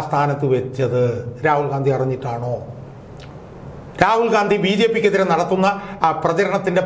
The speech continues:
പോരാട്ടത്തിൻ്റെ, അതിൻ്റെ, ആ, ആ, ആ പോരാട്ടത്തിൻ്റെ ആർജവം, ഊർജം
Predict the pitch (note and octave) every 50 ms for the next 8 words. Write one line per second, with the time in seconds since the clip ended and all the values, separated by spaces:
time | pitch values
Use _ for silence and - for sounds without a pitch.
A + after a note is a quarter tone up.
0 | - D#3+ D#3 E3 G3 G3 G3 F#3+ F#3+ F#3+ F#3+ F#3 - F#3 E3+ E3+ F3 F#3 G3 G#3+
1 | A3+ A3+ - - - - - - E3+ D#3+ E3 F#3+ F#3 F#3+ F#3+ F#3+ F3+ F#3 - -
2 | - - - - F3 E3+ - E3 E3 D#3+ E3 F3+ E3+ F3 F3 F3+ F3 F3 - -
3 | F3+ F#3+ G3+ G3+ G3 G3 G3 - G3+ G3 - G#3 F#3+ F#3+ G3 F#3+ F3+ F#3 F#3+ -
4 | - - - E3 E3 F#3 F#3+ G#3 A3 F#3+ F#3 A3+ G#3 G3+ G3 F#3+ F#3 F#3 G3+ A3
5 | A3 G#3+ F#3 A3 A3